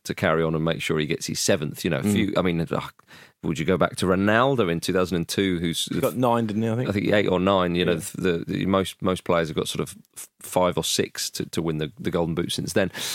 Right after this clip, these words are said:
Speaker 1: Uh, but, but he did look knackered, so maybe Jamie Vardy will get
Speaker 2: Yeah,
Speaker 1: a start.
Speaker 2: it'd be nice to see Vardy get a run out, generally.
Speaker 3: I, do you know what? I, uh, not going back to the England thing again, I wondered whether we should have brought in Welbeck.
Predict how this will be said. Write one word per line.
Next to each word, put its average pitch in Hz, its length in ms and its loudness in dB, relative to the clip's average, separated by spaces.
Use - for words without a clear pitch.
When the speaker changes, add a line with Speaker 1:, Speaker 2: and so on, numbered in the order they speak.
Speaker 1:
Uh, 127 300 6
but, 147 300 2
but 156 320 0
he 147 300 0
did 160 200 6
look 160 160 4
knackered, 165 460 4
so 123 160 4
maybe 127 320 4
Jamie 131 320 4
Vardy 131 300 4
will 92 80 0
get 92 120 2
Speaker 2:
Yeah, 107 100 4
Speaker 1:
a - 20 4
start. 92 180 2
Speaker 2:
it'd 131 120 4
be 143 40 4
nice 135 140 2
to 131 80 0
see 110 140 4
Vardy 98 200 4
get 92 120 0
a - 20 0
run 92 160 4
out, 90 240 0
generally. 95 360 2
Speaker 3:
I, - 60 0
do - 160 4
you 214 60 6
know 233 60 4
what? 214 240 4
I, 160 140 2
uh, 131 180 -2
not 139 300 -2
going 123 160 0
back 90 140 0
to 113 60 -8
the 117 60 2
England 107 200 -2
thing 98 120 -4
again, 95 260 -4
I 147 200 2
wondered 139 320 0
whether 117 180 2
we 101 100 0
should - 140 -2
have 101 100 0
brought 101 200 0
in 101 80 -2
Welbeck. 101 480 0